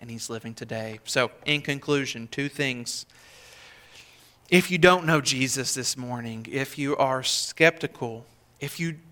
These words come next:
just don't care, if you're here completely apathetic, Christmas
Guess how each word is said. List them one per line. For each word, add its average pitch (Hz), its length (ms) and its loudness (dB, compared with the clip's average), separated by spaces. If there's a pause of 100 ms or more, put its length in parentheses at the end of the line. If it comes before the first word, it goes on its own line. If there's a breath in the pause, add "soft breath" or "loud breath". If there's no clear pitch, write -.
(140)
just 156 320 0
don't 147 280 0
care, 139 320 0
if - 120 -6
you're 139 140 -2
here 143 380 -2
completely 156 680 -6
apathetic, 135 840 -2 (420 loud breath)
Christmas - 800 -2